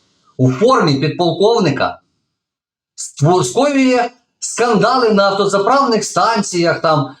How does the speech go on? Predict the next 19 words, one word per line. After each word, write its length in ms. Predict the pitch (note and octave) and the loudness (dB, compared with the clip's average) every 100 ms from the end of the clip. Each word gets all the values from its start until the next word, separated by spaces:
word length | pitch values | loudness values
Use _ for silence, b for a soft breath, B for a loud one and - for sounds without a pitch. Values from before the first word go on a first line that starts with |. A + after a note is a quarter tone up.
| - | -4
розповідаючи, 720 | F3 F3 G3 F#3+ A3 A3+ G#3+ | -2 0 0 2 2 0 -4
що 140 | - | -4
його 180 | G#3 G#3 | 0 2
там 160 | G#3 G3+ | 2 2
мають 300 | G#3 G3+ G3 | 2 2 0
заправити 840 | G3+ G3+ G3+ G3 F#3+ F#3+ F#3 F#3 | 0 2 2 2 0 0 0 0
до 160 | F3+ F#3+ | 0 0
повного 460 | G3 G3 F#3 F#3+ | 0 2 2 2
баку, 360 | F#3 G3 G3 F#3 | 2 0 0 0
бо 80 | F3+ | 0
в 40 | |
нього 240 | F3+ E3+ | 2 0
є 160 | F3+ F3+ | 0 0
талончик, 640 | F3+ E3+ F#3+ F#3 F3+ F3+ | 0 0 0 -2 -4 -4
ем, 420 | E3 D#3 D3 C#3 C3+ | -2 0 0 0 0
е, 360 | C3+ C#3 B2+ | 2 2 2
Збройних 460 | A2+ A#2+ F#3+ G3 F#3 | 0 0 2 2 0
сил 220 | - F#3+ | 0 0
України, 640 | F#3 F#3 E3+ F#3 F#3 D#3+ | 0 -2 -2 -2 -2 -4